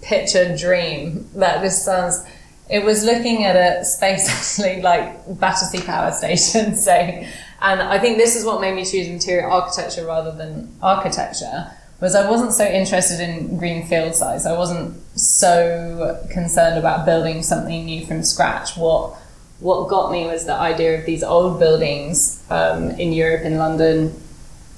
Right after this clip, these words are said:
that were, had no purpose anymore, didn't seem to serve our modern day needs and fit into our everyday culture, and thought that here is a chance to sort of create something new, to,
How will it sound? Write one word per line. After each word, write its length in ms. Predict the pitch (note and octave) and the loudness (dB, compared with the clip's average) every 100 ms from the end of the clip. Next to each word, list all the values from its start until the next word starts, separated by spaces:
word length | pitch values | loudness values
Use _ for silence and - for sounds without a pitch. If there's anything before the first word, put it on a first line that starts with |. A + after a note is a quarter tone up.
| - - | -16 -10
that 300 | E3 F3 E3+ | 0 2 4
were, 520 | E3+ D#3+ D#3 D#3+ E3 - - - - - - - - | 2 2 2 -2 -6 -12 -20 -20 -20 -20 -20 -20 -10
had 280 | - F#3+ | -2 2
no 180 | G3+ F#3+ | 2 0
purpose 440 | - F#3+ F#3 D#3+ E3+ | 2 0 0 -2 -2
anymore, 380 | E3 D#3+ D#3 E3+ | -6 -8 -8 -4
didn't 260 | F3 F3+ | -4 -2
seem 240 | - F3 E3+ | -4 -4 -4
to 140 | E3 | 0
serve 420 | - E3+ E3 D#3 - | 4 4 4 4 2
our 540 | F2 D#3+ D#3+ D#3+ - - - | 4 4 2 0 -6 -16 -2
modern 340 | F3 F3 E3 D#3+ | 2 4 2 2
day 220 | D#3+ D#3 | 2 4
needs 480 | D#3+ D#3+ D#3 D#3 - - - - - - | 2 0 -2 -2 -2 -6 -14 -18 -20 -10
and 480 | F#2 E2 E2 D#2+ D#2 - - - - | -6 -4 -4 -6 -6 -6 -10 -20 -18
fit 260 | - E3+ | 0 0
into 320 | D#3+ D#3+ - D#3 | 2 0 -2 0
our 320 | - D#3+ E3+ | 2 2 2
everyday 420 | D#3+ E3 - - | 0 -2 -2 0
culture, 560 | F3+ F3 - - - - - - - - | 0 0 0 -4 -6 -8 -14 -20 -14 -2
and 440 | E3 E3 E3 E3 - | 0 2 -2 -6 0
thought 320 | F#3 E3+ E3+ | 4 4 2
that 240 | - - - - - | -2 -4 -14 -20 -14
here 320 | - F#3 F3+ | -4 4 4
is 120 | E3+ E3+ | 4 2
a 120 | - | 0
chance 440 | E3 D#3+ D#3+ - | -2 -2 -2 0
to 480 | E3+ D#3 D#3+ E3+ E3+ - - - - - - | 0 0 -2 -4 -8 -12 -18 -20 -20 -20 -14
sort 220 | - E3 | -8 -6
of 80 | D#3 | -4
create 240 | E3+ E3+ - | 0 0 0
something 400 | D#3+ - D#3+ E3 | -2 -2 -4 -2
new, 360 | E3 E3 - | -2 -4 -2
to, 580 | - D#3+ D#3 D#3+ E2 | 0 2 4 4 2